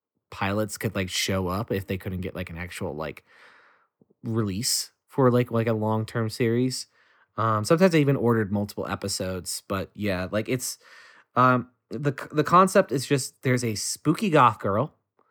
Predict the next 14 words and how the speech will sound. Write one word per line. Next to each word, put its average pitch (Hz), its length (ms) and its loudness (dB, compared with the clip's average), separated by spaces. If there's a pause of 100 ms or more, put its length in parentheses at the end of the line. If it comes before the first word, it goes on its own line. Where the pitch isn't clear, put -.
(560)
and 117 520 2
a 110 480 0
hyperactive, 123 840 2 (380)
like, 110 180 -4
little 107 220 -2
lizard 120 280 0
girl, 107 340 -2 (600)
and 120 320 2
they 131 100 2
go 143 140 4
to 156 140 0
a 151 40 4
spooky 196 340 -2
house - 440 -2